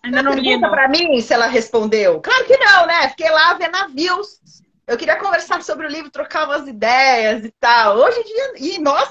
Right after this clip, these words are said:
Speaker 2: não, né? Os independentes não, nós gostamos que você entre em contato e converse com a gente, avalie o livro, pergunte. se-, nós adoramos isso. Pode falar a verdade. Então, isso é um ponto positivo. Mas a balança tá ali, ó, muito equilibrada, entendeu?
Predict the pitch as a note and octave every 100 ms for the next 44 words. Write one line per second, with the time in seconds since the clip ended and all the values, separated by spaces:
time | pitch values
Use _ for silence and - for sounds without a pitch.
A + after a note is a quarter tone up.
0 | C#5+ C5+ C5+ D5+ B4+ B3+ C4+ C#4+ A#3 D4
1 | C4+ G#4 A4 G4 A4 _ A4+ A#4+ A4 F#4+
2 | C4 D#4 - _ E4+ A4 D5+ C5 G#4 -
3 | D4 D4+ C#4 C4+ C#4 C4 C#4 B3+ D4 A#3+
4 | B3 - A#3 A#3 A3 - A3 A#3 B3+ B3+
5 | A#3 A3 A3 D#4+ D#4 C4 C4 D#4+ D#4+ C4
6 | C#4 G#3+ _ - - E4+ F#4 C#4 E4+ A#4
7 | - - - C4 A4 B4+ A#4 C5 A#4 C5
8 | D5 A4+ C4+ A3+ A3+ - A4+ A4 A#4+ C5
9 | B4 B4 A#4 G4 G4 G4+ D4 D#4 D#4+ F#4+
10 | F#4 G#4+ - E4 C#4 C#4 - A#3 A#3 -
11 | A3 F#3+ _ _ _ _ - _ _ A#3+
12 | B3 B3 E4 - E4+ D#4+ G4+ G#4 - C#5
13 | F4 A#3 G#3+ A#3+ B3 G#3+ - F4 A4 B4+
14 | B4 A4 G#4 A#3+ G3+ F#3 G#3 F#3+